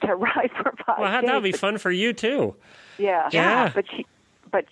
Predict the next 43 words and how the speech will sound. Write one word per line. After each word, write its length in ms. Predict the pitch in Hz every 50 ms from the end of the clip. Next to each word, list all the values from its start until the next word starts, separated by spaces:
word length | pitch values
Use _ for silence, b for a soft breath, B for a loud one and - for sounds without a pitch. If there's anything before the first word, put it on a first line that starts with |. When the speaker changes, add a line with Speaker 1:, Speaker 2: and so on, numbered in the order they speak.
| - 202
Speaker 1:
um, 200 | 185 180 170 165
she's 240 | - - 220 226 220 -
been 300 | - 202 196 185 180 - - -
on 200 | 165 160 160 156
my 100 | 151 151
hot 260 | - - - - - _ - - -
seat. 220 | - 147 156 185 _ B B B B B B B B B
And 160 | - 190 196 196
then 160 | 202 190 175
every 220 | - 180 190 202
month 260 | 196 180 170 175 -
I 160 | - 107 165 160
have, 440 | 160 165 170 165 160 156 156 147 - - - -
um, 360 | 147 143 131 135 139 135 139 - _ -
articles 680 | - 151 143 147 160 156 - - 202 202 208 208 208 - -
that 80 | 196
I 60 | 202 190
put 140 | - - 202
up, 100 | 196 -
I 80 | 165 170
have, 100 | 165 - -
and 100 | - 302
I 60 | - -
keep 260 | - - 269 - - - _ -
everything 480 | 202 214 202 202 220 208 - 180 175 175
up, 140 | 160 - - -
so 80 | - -
it's 120 | - -
like 160 | - 143 -
a 40 | 143
library 580 | 139 139 135 139 139 147 147 151 147 147 165 -
that 140 | - - - _ -
people 260 | - - - - 156
can 200 | - - 170 151
go 120 | 143 - 135
back 400 | 139 147 143 143 143 _ - - -
and 180 | 151 143 139 139
refer 460 | - 135 - _ - 160 156 147 151 - - -
to. 280 | - - - 151 170 202 - B B B B B B B B B B -
And 480 | - 170 170 165 165 165 156 156 156 - - - 156
then 140 | - 156 156
I 60 | 156
have 280 | 170 180 165 147 151